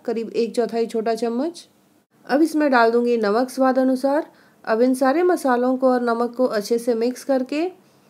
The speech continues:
ढककर इस सब्ज़ी को करीब पाँच से सात मिनट के लिए पकाएं या जब तक कि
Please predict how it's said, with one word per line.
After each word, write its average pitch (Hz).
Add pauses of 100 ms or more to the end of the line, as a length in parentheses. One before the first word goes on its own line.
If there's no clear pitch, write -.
(200)
ढककर 302
इस 302
सब्ज़ी 247
को 254
करीब 240
पाँच 269
से 320
सात 240
मिनट 240 (360)
के 226
लिए 226
पकाएं 214 (1120)
या 208
जब 202
तक 285
कि 330